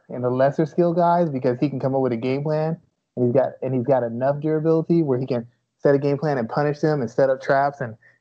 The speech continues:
and counter things they do. But once you make an adjustment, I don't know that he has the chin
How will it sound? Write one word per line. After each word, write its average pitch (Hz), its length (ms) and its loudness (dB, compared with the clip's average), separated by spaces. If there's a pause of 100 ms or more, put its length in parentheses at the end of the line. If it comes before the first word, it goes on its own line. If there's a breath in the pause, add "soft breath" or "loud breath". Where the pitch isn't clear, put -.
and 123 120 -8
counter 147 340 -2
things 143 220 -2
they 131 140 2
do. 156 380 -2 (680)
But 123 440 2
once 147 400 -4
you 156 80 2
make 143 180 2
an 139 60 -4
adjustment, 123 760 -2
I 135 120 0
don't 143 140 -4
know 131 140 -2
that 127 80 -2
he 135 120 0
has 123 320 0 (380)
the 120 60 -8
chin 151 480 -4